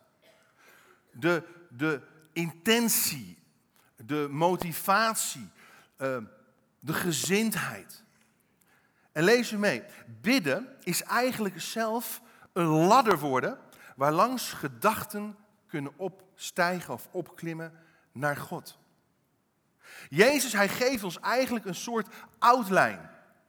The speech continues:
Hij geeft ons een modelgebed. Hij geeft ons een richtlijn. Bid dan op deze wijze. Jezus, hij geeft het Onze Vader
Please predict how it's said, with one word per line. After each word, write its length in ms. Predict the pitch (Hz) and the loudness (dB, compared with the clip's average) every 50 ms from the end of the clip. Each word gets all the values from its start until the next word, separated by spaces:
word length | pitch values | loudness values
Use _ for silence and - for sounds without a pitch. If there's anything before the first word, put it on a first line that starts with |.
| _ _ _ - - - | _ _ _ -16 -4 0
Hij 100 | 160 170 | 0 0
geeft 380 | - - 220 247 254 240 - - | 0 0 0 0 0 0 -2 -4
ons 300 | 226 233 220 - - - - - - - - | -6 -6 -6 -6 -8 -12 -18 -20 -20 -12 -2
een 180 | - 214 214 202 | 0 2 4 4
modelgebed. 880 | 202 202 190 160 214 254 254 247 - 180 202 147 156 123 117 - - - - | 4 4 4 6 6 6 6 6 4 0 -2 2 2 0 0 0 -8 -12 -2
Hij 140 | - 156 180 | 2 2 2
geeft 340 | - - 247 262 262 208 233 | 2 2 2 2 0 0 -4
ons 220 | 240 208 - - | -6 -8 -4 -2
een 120 | 214 190 180 | 0 0 0
richtlijn. 840 | 165 180 185 254 247 - - 202 202 170 143 117 101 87 80 78 - _ _ _ _ _ _ _ _ _ _ _ - | 0 0 2 2 2 2 2 2 2 2 2 2 -2 -8 -16 -20 -20 _ _ _ _ _ _ _ _ _ _ _ -20
Bid 340 | 113 110 - 233 262 208 185 | -12 -2 0 0 0 2 0
dan 220 | 226 226 226 226 | -2 -2 -2 -4
op 220 | - 185 151 135 | -6 -6 -6 -2
deze 440 | - 240 247 269 254 220 - 208 180 | 2 2 2 4 2 0 0 -2 0
wijze. 500 | 156 190 220 233 233 226 190 143 - - - - _ _ _ _ _ _ _ _ _ _ _ _ _ _ _ _ _ _ _ _ - - | 2 4 4 4 4 0 -2 -4 -6 -10 -14 -20 _ _ _ _ _ _ _ _ _ _ _ _ _ _ _ _ _ _ _ _ -12 -2
Jezus, 420 | 147 185 226 262 269 233 233 226 | 4 4 6 6 6 2 2 2
hij 120 | 214 220 208 | 2 2 2
geeft 340 | 185 240 254 247 226 - | 2 2 2 2 2 0
het 160 | 190 196 190 - | -2 -4 -6 -4
Onze 360 | 220 262 269 240 - - 156 | -6 -4 -4 -4 -4 -6 -6
Vader 540 | - - - 220 226 233 233 226 233 226 | -4 -2 0 2 2 2 2 0 -2 -4